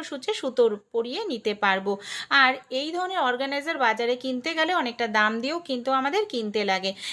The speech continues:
দেখুন এবার আমি লাইলনের সুতোর মধ্যে সুচটাকে ঢুকিয়ে নিয়েছি। এবার যে সুতোটা পরাতে চাই সেই সুতোটাকেও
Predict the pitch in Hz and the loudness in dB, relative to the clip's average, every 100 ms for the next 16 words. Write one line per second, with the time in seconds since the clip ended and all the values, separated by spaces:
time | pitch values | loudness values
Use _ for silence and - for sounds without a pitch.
0 | - 277 285 392 349 247 262 262 262 240 | -6 -4 -2 -2 -2 2 2 2 2 2
1 | 240 247 277 - 254 302 311 302 359 - | 2 0 -4 -6 -4 -2 -2 -2 -4 -4
2 | 262 262 262 254 240 254 254 302 320 311 | -6 -4 -2 0 0 -2 -4 -4 -2 -2
3 | 320 311 392 - 220 220 233 233 - - | -4 -4 -6 -4 -4 0 2 0 -4 -14
4 | - 220 269 277 277 277 277 262 320 330 | -12 -10 -4 0 0 -2 -6 -4 0 2
5 | 320 233 240 269 262 262 339 294 302 - | 4 2 2 0 -2 -2 -2 -4 -6 -6
6 | 233 233 | -2 -2